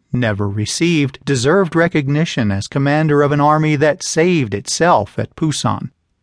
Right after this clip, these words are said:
As for air-ground team innovation, the brigade fought a mere twelve days on the ground during the period six August to five September nineteen fifty, whereas the two day fighter squadrons flew almost every day throughout the Pusan perimeter campaign,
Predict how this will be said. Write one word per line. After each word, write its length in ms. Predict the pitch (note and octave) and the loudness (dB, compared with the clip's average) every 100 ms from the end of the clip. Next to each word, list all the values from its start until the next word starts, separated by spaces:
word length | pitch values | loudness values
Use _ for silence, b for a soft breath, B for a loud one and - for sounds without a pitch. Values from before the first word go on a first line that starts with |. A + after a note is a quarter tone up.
| _ - | _ -2
As 240 | E3+ G#3+ | 0 0
for 300 | - D3+ B2 | 0 2 2
air-ground 640 | C#3+ D3 C3+ B2+ A2 G#2+ | 2 2 2 2 0 -2
team 380 | - E3+ D#3+ C3 | -4 0 0 0
innovation, 840 | A#2 G2+ A#2+ D3 D#3 - A2 G2+ | 0 0 0 0 0 0 0 0
the 200 | A2+ C#3 | 0 0
brigade 440 | B2+ C3+ D3+ A3 F3 | 0 0 2 0 0
fought 240 | - F#3 | 2 2
a 100 | D#3 | 2
mere 280 | C#3 E3 E3+ | 2 0 -2
twelve 500 | - F3+ A3 G#3+ C3+ | -2 0 0 0 0
days 380 | D3 G3+ F#3+ A#2 | 2 2 2 0
on 160 | A2 | 0
the 80 | G#2 | 0
ground 560 | G2 A#2+ D3+ A#2+ G#2+ - _ | -2 0 2 2 -2 -6 _
during 300 | D3+ C#3 A2+ | 2 2 0
the 140 | G2+ | -2
period 480 | G2 C3+ C3 A2 G2+ | -4 0 0 0 -2
six 260 | - C3 - | -4 -2 2
August 500 | B2+ C#3 A#2 - - | 2 2 -2 -4 -6
to 180 | B2+ G#2+ | -4 -4
five 320 | - B2+ A#2 | -2 -2 -2
September 500 | - A2+ - D#3+ C#3+ | -4 -6 -2 0 2
nineteen 440 | B2+ C#3 C3+ C#3+ C3+ | 0 0 0 -2 0
fifty, 480 | F3 F3 - G#2+ b b b b | 0 0 -2 -6 b b b b
whereas 420 | D3 D3 C#3 B2 | 2 4 4 0
the 160 | C3 C3 | -2 -4
two 340 | - F3 E3 | -2 0 0
day 260 | A2+ D3 E3 | 0 0 0
fighter 400 | - D3+ D#3+ C#3+ | 2 2 2 0
squadrons 760 | - D3+ D3 D#3+ C3 G#2+ A2 | -2 2 2 2 0 -2 -4
flew 320 | - D#3 D3 | -4 0 0
almost 380 | D3+ D3 D3 - _ - | 2 0 0 -4 _ 0
every 400 | E3 D#3 C3+ G2+ | 2 2 0 0
day 260 | G2+ G2 | -4 -4
throughout 460 | - B2 B2+ C#3+ C#3 | -4 0 2 0 -2
the 60 | |
Pusan 460 | A2+ C3+ B2 A#2+ A#2 | -4 -4 0 0 0
perimeter 460 | - B2 A#2 G#2+ G#2 | 0 0 0 -2 -4
campaign, 800 | - G#2+ A2 - E3+ A#2+ G2+ | -4 -4 -4 -2 0 0 -4